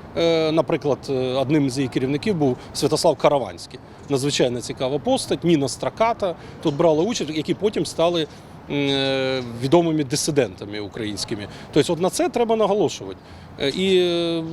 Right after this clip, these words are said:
тому, ну, для мене зрозуміло, е, що ця дата передусім є одна з дат, е, е, які пов'язані з надзвичайно неприємним для мене, і не тільки для мене, поняттям як радянський режим.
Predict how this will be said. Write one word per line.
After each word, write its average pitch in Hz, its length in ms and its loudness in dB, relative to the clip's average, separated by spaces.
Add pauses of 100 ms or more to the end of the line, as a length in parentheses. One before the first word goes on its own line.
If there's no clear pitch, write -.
(280)
тому, 208 520 2
ну, 175 180 0 (160)
для 151 120 2
мене 170 540 0 (320)
зрозуміло, 156 640 2 (220)
е, 139 40 -4
що 139 140 -4
ця 151 140 2
дата 202 260 2
передусім 139 580 -2
є 143 300 0 (380)
одна 151 400 2
з 113 100 -8
дат, 233 360 0
е, 139 340 -2 (420)
е, 139 300 0 (360)
які 143 180 2
пов'язані 165 460 2
з 123 80 -4
надзвичайно 151 500 2
неприємним 165 680 0
для 139 140 2
мене, 180 280 2
і 143 40 0
не 143 120 0
тільки 147 220 -2
для 135 140 0
мене, 175 240 2
поняттям 143 560 0
як 143 120 0 (300)
радянський 156 480 4
режим. 123 240 -2